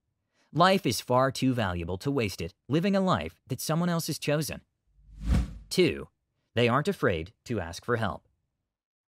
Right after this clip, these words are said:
They know that asking someone else for help won't make them any less strong or intelligent. They know what their strengths and weaknesses are,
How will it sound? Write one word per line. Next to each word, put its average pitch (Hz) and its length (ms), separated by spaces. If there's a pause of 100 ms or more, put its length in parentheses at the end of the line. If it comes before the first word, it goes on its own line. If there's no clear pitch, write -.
(1080)
They 220 220
know 190 180
that 135 120
asking 113 360
someone 113 280
else 104 160
for 104 120
help 107 220
won't 147 260
make 165 160
them 120 100
any 113 160
less 101 180
strong 107 360
or 78 80
intelligent. 90 580 (480)
They 175 160
know 202 160
what 185 140
their 104 100
strengths 123 400
and 95 120
weaknesses 87 440
are, 76 260